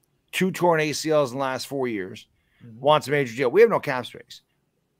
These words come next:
Speaker 1: Why wouldn't we just draft a wide receiver out of college, uh, you know, and take our chance with a twenty-one-year-old guy that's got two healthy knees and he's twenty-one and he's on a rookie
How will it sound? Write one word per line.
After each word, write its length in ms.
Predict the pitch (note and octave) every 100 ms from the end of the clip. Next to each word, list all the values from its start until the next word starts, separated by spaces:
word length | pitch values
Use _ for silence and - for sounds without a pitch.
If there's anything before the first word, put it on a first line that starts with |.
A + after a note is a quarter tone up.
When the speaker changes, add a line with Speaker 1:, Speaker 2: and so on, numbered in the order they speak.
| _
Speaker 1:
Why 200 | - C#3
wouldn't 240 | A#3+ F4+ F4+
we 120 | C#4+
just 440 | F3+ F#3+ - -
draft 440 | - - A#2+ D#3 -
a 40 |
wide 280 | A#2 A2+ A#2
receiver 640 | G#2 - B2+ C3+ C#3+ D#3 D3 -
out 140 | C3+
of 80 | C#3+
college, 580 | D3 C3+ D3+ D#3+ - _ _ _ _ _
uh, 340 | - A#2+ A#2 G#2+ -
you 180 | C3+
know, 300 | C3+ B2 C3 -
and 440 | C3 C3 B2 A#2+ - _ _ -
take 180 | D3
our 80 | D3
chance 340 | - D3 C#3+ C#3
with 100 | B2+
a 40 | A#2+
twenty-one-year-old 840 | - C#3 C3 C3 C#3 C3 A#2+ A#2
guy 240 | A#2 A#2
that's 380 | A2+ F#2 - -
got 240 | - A2+ -
two 200 | C#3 A#2+
healthy 320 | B2 C3+ G#2+
knees 280 | A2+ A#2 G#2
and 100 | F#2+
he's 120 | F#2
twenty-one 480 | - B2+ A2 A#2+ A#2+
and 80 |
he's 140 | G#2+ G2+
on 100 | G2
a 40 |
rookie 160 | G2+